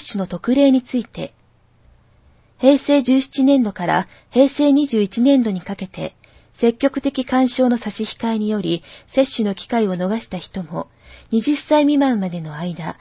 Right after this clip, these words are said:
定期の予防接種ができるようになりました。対象者は、平成七年四月二日から、平成十九年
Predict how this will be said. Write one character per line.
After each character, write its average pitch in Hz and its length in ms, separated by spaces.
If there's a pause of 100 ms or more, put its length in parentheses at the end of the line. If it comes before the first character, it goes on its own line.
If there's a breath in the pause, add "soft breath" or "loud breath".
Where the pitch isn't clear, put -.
(240 soft breath)
定 294 220
期 220 120
の 208 60
予 196 180
防 233 180
接 247 220
種 202 140
が 180 80
で 185 120
き 240 140
る 233 60
よ 233 100
う - 40
に 170 40
な 165 100
り 160 100
ま 165 100
し - 120
た。 156 200 (1040)
対 277 160
象 277 180
者 214 220
は、 180 200 (300 soft breath)
平 254 220
成 262 260
七 - 300
年 175 340
四 - 220
月 254 260
二 - 240
日 214 140
か 202 160
ら、 175 240 (420 soft breath)
平 247 160
成 269 240
十 247 220
九 247 240
年 165 240